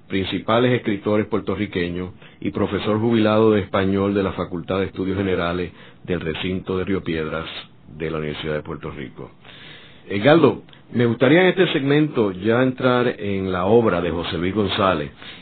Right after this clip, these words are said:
y yo creo que probablemente, eh, la obra de más impacto ha sido El País de los Cuatro Pisos,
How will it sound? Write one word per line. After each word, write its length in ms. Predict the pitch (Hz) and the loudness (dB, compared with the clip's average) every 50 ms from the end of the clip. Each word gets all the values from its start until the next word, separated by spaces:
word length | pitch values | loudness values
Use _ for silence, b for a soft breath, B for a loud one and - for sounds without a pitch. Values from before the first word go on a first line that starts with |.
| B B 87 | B B -6
y 120 | 107 117 107 | -2 0 4
yo 140 | 127 127 | 4 4
creo 280 | 127 160 170 175 170 147 | 6 8 8 8 8 6
que 340 | - 139 120 120 117 - - - | 4 4 4 4 2 0 -4 -4
probablemente, 920 | 113 113 117 120 139 139 151 156 160 156 156 143 123 120 - - 110 104 | 0 2 4 4 4 4 4 4 4 4 4 4 4 2 2 0 -4 -4
eh, 40 | 107 | -2
la 220 | 104 101 98 98 | -2 -2 0 0
obra 300 | 101 110 120 131 135 131 123 | 2 4 4 4 4 4 4
de 160 | 117 113 107 | 2 2 4
más 180 | 117 131 135 | 4 6 6
impacto 680 | 143 143 127 131 - - 135 135 - - - 101 87 - | 6 4 2 2 4 6 4 4 4 0 -8 -10 -8 -8
ha 140 | - 107 110 | -8 -8 -4
sido 140 | 123 131 127 | -2 0 0
El 60 | 117 107 | -2 -2
País 200 | 107 104 110 117 | -2 -2 -2 0
de 40 | |
los 120 | 120 113 - | -2 -2 0
Cuatro 300 | - 113 107 110 117 - | 0 -2 0 -2 -4 -4
Pisos, 320 | 120 113 107 - 95 - | -4 -4 -4 -6 -8 -12